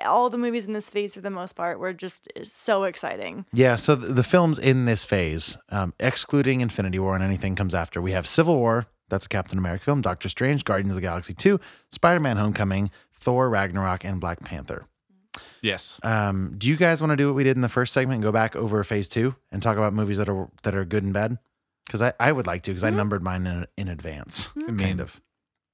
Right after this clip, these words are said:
Speaker 3: here, I'll give you, I'll give you my ranking real
Speaker 2: Yep,
Speaker 3: quick.
Speaker 2: go.
Speaker 3: Uh, Winter Soldier.
Speaker 2: Sure.
Speaker 3: Guardians.
Speaker 2: Okay.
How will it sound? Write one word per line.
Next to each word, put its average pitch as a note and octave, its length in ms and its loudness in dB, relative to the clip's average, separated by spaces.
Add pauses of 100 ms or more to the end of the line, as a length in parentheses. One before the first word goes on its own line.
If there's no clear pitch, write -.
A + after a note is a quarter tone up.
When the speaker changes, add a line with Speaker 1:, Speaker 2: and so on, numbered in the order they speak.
(880)
Speaker 3:
here, B2 120 4
I'll A#2+ 80 4
give A#2+ 160 0
you, A#2 180 0
I'll D3 120 4
give C3 120 0
you G#2+ 60 2
my G2+ 120 2
ranking F2 280 0
real E2+ 60 -2
Speaker 2:
Yep, E2+ 80 -4
Speaker 3:
quick. F#3+ 240 0
Speaker 2:
go. C#3 180 0 (640)
Speaker 3:
Uh, - 160 -14 (720)
Winter C3 160 4
Soldier. A2+ 460 2 (360)
Speaker 2:
Sure. G2+ 200 -4 (180)
Speaker 3:
Guardians. G2 540 4 (500)
Speaker 2:
Okay. A2 220 -2